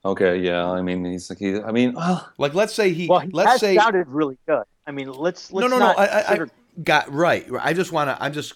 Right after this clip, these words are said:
Speaker 2: trying to say, is that clouding
Speaker 1: That's like,
Speaker 2: you?
Speaker 1: but that's like saying, can a kicker be an M V P?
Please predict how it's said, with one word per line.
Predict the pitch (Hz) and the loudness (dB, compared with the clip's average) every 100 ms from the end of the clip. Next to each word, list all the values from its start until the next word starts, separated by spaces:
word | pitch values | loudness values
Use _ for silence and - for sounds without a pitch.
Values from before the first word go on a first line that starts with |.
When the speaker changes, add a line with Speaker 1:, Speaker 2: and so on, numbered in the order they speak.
| _ | _
Speaker 2:
trying | - 131 120 | -8 -4 -4
to | |
say, | 117 120 110 110 _ _ - | -2 -2 -2 -6 _ _ -8
is | 127 117 | -8 -6
that | 131 143 - _ _ _ | -2 -2 -4 _ _ _
clouding | - 151 147 214 | -10 0 4 4
Speaker 1:
That's | 123 | 4
like, | 214 | 0
Speaker 2:
you? | 214 196 | 0 0
Speaker 1:
but | 208 | 2
that's | 214 208 | 4 4
like | 208 - | 2 2
saying, | - 180 160 - | 0 0 0 -6
can | 151 | -8
a | 131 | -6
kicker | 175 160 147 | -4 -2 -2
be | 123 123 | -2 -2
an | 110 | 0
M | 107 | -2
V | 95 92 | -4 -8
P? | - 80 | -8 -10